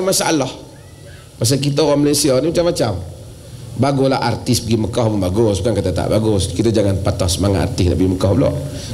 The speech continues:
Orang artis pun pergi, tak apalah. Tak, kadang-kadang ramai orang pergi.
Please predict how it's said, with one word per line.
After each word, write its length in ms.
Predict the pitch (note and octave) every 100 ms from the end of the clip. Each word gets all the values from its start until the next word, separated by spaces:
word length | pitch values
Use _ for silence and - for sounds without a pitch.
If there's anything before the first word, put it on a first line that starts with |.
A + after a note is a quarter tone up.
| -
Orang 220 | - -
artis 340 | A2+ - - G#3+
pun 40 | D#3+
pergi, 240 | D#3+ F3 F3
tak 140 | F3
apalah. 300 | - G2+ D3 - - - - - -
Tak, 100 | G3+ -
kadang-kadang 360 | A#3 B3+ B3 G#3+
ramai 280 | C#4+ E4+ D#4+
orang 240 | D4+ C#4+
pergi. 240 | C#4 G#3+